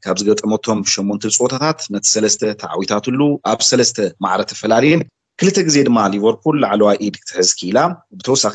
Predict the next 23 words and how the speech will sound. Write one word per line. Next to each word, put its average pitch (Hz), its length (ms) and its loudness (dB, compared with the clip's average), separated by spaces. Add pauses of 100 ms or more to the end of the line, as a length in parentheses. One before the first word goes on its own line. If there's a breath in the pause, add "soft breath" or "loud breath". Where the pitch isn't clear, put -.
ኣብ 113 160 0
መንጎ 104 280 0
ዘን 101 200 2
ክለባት 143 480 2 (120)
ዝስራዕ 101 460 -2 (100)
ፀወታ 101 300 -2 (340)
ብዙሕ 147 300 0
ሸቶታት 113 500 -2
ክረኣየሉ 92 480 -4
ፀኒሑ 123 320 -2
እዩ። 127 140 4 (640 soft breath)
ኣብ 92 120 -8
ዳሕሮት 110 340 2
ሸሞንተ 123 360 -2
ግጥማትን 117 480 -4
ጥራሕ 143 280 -2
ሰላሳን 156 420 0
ሰለስተን 143 440 0
ሸቶታት 110 500 -4 (160)
ተመዝጊቡሎ። 98 680 2
ስለዚ 156 320 2 (880 soft breath)
ኣብዚ 147 280 -2
ግጥም 165 320 -2